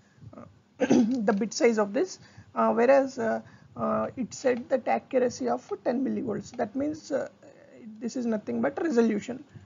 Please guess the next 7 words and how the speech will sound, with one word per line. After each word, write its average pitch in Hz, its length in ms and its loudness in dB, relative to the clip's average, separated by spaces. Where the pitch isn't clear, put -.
Resolution 247 600 2
is 240 140 0
nothing 226 340 -4
but 349 140 -4
ten 226 220 2
millivolts. - 680 -4
Okay, 247 200 -2